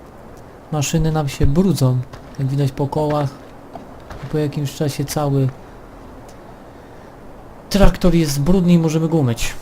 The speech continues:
Tutaj w menu jeszcze mogę pokazać, e, znaczy tutaj naciskamy P, tu mamy kategorie, mamy trochę... Możemy kupić akcesoriów, nie można powiedzieć. Tu mamy,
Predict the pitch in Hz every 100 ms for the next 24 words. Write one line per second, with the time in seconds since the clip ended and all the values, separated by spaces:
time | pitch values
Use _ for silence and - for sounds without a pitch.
0 | - - - - - - - 175 165 139
1 | 151 151 151 143 151 147 147 143 151 139
2 | 131 - - 160 156 143 135 131 123 -
3 | - 131 - 131 - 147 - 165 160 143
4 | 143 - - 147 139 135 170 165 160 -
5 | - - - - 165 156 147 147 160 151
6 | 165 139 120 151 226 190 180 175 147 156
7 | 143 131 - - - - - - - -
8 | - - - - 151 151 151 151 175 175
9 | 139 143 - 139 156 143 147 170 160 143
10 | 139 135 139 135 139 151 - - - -
11 | - - - - - - - - - -
12 | - 160 160 151 147 143